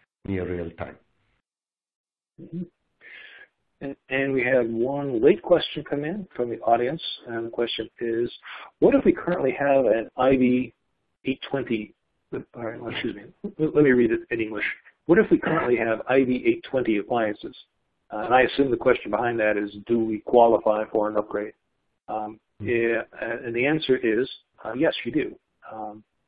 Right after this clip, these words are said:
Speaker 2: uh, eight twenty appliances can be, uh, can certainly, certainly, certainly be upgraded.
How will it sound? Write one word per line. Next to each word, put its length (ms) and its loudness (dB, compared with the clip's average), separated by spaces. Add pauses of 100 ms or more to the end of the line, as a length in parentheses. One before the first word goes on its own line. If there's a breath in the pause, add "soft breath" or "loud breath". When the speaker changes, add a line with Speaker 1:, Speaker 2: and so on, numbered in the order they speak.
Speaker 2:
uh, 240 -18
eight 180 2
twenty 180 0
appliances 600 -4
can 220 -2
be, 140 -4 (140)
uh, 140 -8 (100)
can 220 -2
certainly, 240 -2 (240)
certainly, 440 -2 (240)
certainly 360 0
be 140 0
upgraded. 480 0